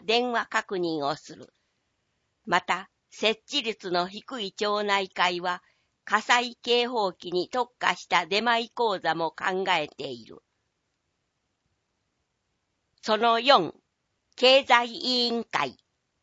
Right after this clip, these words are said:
岡山コンベンションセンターの管理運営。委員。コンベンション施設など、公の施設の運営は、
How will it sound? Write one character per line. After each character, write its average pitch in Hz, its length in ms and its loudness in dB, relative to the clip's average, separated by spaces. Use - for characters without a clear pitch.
岡 - 280 6
山 180 400 2
コ 254 120 2
ン 254 160 -2
ベ 240 180 0
ン 240 80 -4
シ 240 120 -4
ョ 233 120 0
ン 226 80 -6
セ 240 160 0
ン 190 120 -2
タ 170 280 2
ー - 20 0
の 175 200 -2
管 214 400 0
理 170 220 -8
運 180 320 2
営。 127 320 -2
委 208 280 -4
員。 - 140 -14
コ 254 160 2
ン 277 160 0
ベ 262 180 2
ン 262 60 -4
シ 254 160 -4
ョ 247 160 -2
ン 247 40 -8
施 262 140 -12
設 202 320 -2
な 185 160 0
ど、 170 340 -8
公 240 600 4
の 226 140 -4
施 - 200 -14
設 233 300 -4
の 175 200 0
運 196 320 0
営 185 220 0
は、 180 220 -4